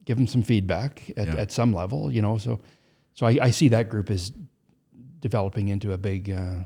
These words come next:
Speaker 1: group down the road, you know.
Speaker 2: Right. Yeah, absolutely.
Speaker 1: Yeah.
Speaker 2: So I wanna dovetail a little bit and, and ask a little bit about, uh, some of the experiences you've had related to golf. I think,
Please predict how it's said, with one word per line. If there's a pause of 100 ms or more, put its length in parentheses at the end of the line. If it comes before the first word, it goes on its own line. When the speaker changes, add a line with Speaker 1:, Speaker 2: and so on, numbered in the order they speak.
(120)
Speaker 1:
group
down
the
road,
you
know.
Speaker 2:
Right. (260)
Yeah, (160)
absolutely. (120)
Speaker 1:
Yeah. (240)
Speaker 2:
So
I
wanna
dovetail
a
little
bit
and,
and
ask
a
little
bit
about,
uh, (560)
some
of
the
experiences
you've
had
related
to
golf.
I
think,